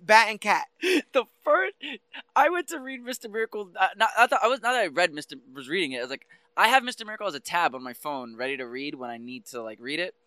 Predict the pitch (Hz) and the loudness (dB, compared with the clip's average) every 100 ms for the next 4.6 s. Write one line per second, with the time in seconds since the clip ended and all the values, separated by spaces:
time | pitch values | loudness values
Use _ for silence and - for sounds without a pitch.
0 | _ _ _ _ _ _ - - 392 381 | _ _ _ _ _ _ 2 4 4 2
1 | 262 220 - - 208 214 220 196 180 196 | 0 0 -4 -2 0 2 0 -2 0 0
2 | 214 190 180 170 147 - 170 208 - - | 0 -4 -2 -2 -4 -8 -10 -12 -14 -12
3 | - - 403 440 392 - 311 - 294 262 | -12 -4 -2 -2 0 2 2 0 -8 -10
4 | 240 - 214 220 220 190 | -12 -16 -18 -10 -8 -10